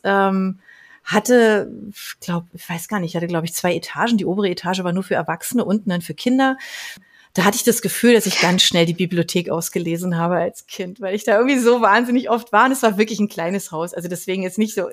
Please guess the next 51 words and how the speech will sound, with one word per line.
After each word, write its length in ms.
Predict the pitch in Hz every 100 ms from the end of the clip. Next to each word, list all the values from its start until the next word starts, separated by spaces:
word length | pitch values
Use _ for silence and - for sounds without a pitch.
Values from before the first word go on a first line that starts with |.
| -
ja, 120 | -
ich 120 | - -
war 100 | 202
schon 180 | 240 214
ein 80 |
Bücherwurm, 480 | 190 226 208 185 185
aber 160 | 180 175
jetzt 160 | 180
nicht 140 | 196 -
so 80 | 175
extrem, 460 | 175 - 202 202
dass 580 | - - - - - -
ich 60 | 220
jetzt 180 | 208
eine 80 | 208
Bibliothek 480 | 196 190 185 254 -
ausgelesen 560 | 208 - 214 214 214 202
haben 160 | 202
könnte. 280 | 214 214 214
Aber 140 | 196
man 180 | 202 202
hatte 180 | 226 311
irgendwie 240 | 226 233
so 100 | 226
das 160 | 226 220
Gefühl, 320 | 220 - 262
dass 160 | 247 226
er 100 | -
irgendwann, 480 | 208 254 - 220 214
dass 160 | 208
irgendwann 500 | - 196 233 208 185
der, 240 | 185 170 165
der 280 | 180 175
Raum 320 | 170 175 180 185
da 100 | 175
gefehlt 460 | 175 - 175 170
hat. 160 | 165 - _ - - - -
Und 180 | 190
das 140 | 208 220
ist, 240 | 220 -
ähm, 220 | 185 185 190
bei 100 | 185
der 120 | 185
Stadtbibliothek 840 | - 190 - 190 190 175 196 -
in 80 | 175
Stuttgart 360 | - 185 175
definitiv 480 | 185 175 180 - 175
nicht 140 | 202 -
der 120 | 165
Fall. 340 | - 165 214 262 _ -
Ähm, 560 | 175 180 180 185 185